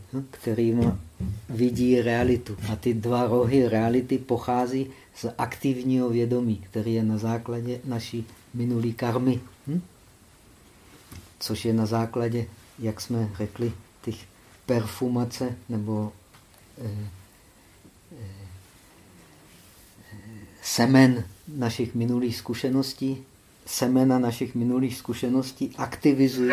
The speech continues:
vědomí. Vědomí ve své podstatě není aktivní. To je aktivizováno. Aktivizováno čím? Aktivizováno právě tím základním vědomí, které je způsobuje to, že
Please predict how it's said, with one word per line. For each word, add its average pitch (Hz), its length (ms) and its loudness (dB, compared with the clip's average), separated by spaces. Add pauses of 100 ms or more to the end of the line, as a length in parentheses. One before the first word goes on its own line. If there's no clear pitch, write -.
(120)
vědomí. 123 500 6 (380)
Vědomí 131 640 6 (240)
ve 120 140 2
své 131 240 0
podstatě 131 580 0
není 147 260 2
aktivní. 101 480 -4 (1080)
To 117 80 -2
je 113 80 0
aktivizováno. 123 1120 4 (480)
Aktivizováno 127 880 2
čím? 123 260 -2 (360)
Aktivizováno 135 880 4
právě 127 520 2 (400)
tím 120 260 0 (160)
základním 127 680 2
vědomí, 131 500 2
které 120 520 -2 (1000)
je 113 180 0
způsobuje 123 800 2
to, 127 280 0
že 123 260 0